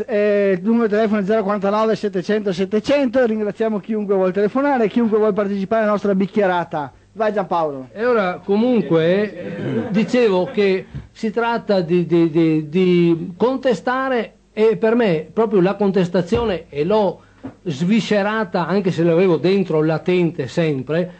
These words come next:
Speaker 2: l'ho cominciata a esporre qui a Gamma cinque, perché Gamma cinque, con tutti i difetti che può avere questa radio, a me ha dato, non so co-, non so neanche in percentuale cosa dire.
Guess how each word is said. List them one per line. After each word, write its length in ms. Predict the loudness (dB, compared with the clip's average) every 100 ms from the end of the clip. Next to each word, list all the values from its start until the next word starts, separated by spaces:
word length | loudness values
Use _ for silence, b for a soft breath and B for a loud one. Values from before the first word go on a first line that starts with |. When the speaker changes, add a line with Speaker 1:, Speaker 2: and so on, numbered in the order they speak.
| B
Speaker 2:
l'ho 180 | -2 0
cominciata 520 | 2 2 2 -2 0
a 40 | 0
esporre 580 | -2 0 0 2 -2
qui 220 | -2 -2 0
a 60 |
Gamma 280 | -2 -2 -2
cinque, 420 | -2 -2 0 0 0
perché 280 | 0 0
Gamma 320 | 0 0 0 0
cinque, 520 | 0 0 2 0 0 b b b b b b _ _ _
con 440 | 2 4 4 0 -4
tutti 400 | 0 0 0 0
i 100 | 2
difetti 500 | 2 0 0 0 0
che 120 | 0
può 200 | 2 2
avere 240 | 4 2 2
questa 240 | -2 -2
radio, 680 | -2 -2 -2 0 0 0 -4 _ _ _ _
a 160 | -4 0
me 240 | 2 2
ha 100 | 0
dato, 720 | 0 -2 -2 0 0 0 -2
non 360 | 0 2 2 0
so 300 | 0 -2 0
co-, 200 | 0 2
non 200 | 2 0
so 200 | 0 0
neanche 400 | 2 0 -2 0
in 120 | -2
percentuale 800 | 0 -2 0 0 2 2 0 0
cosa 360 | 0 0 2 -2
dire. 480 | -2 -6 -6 -8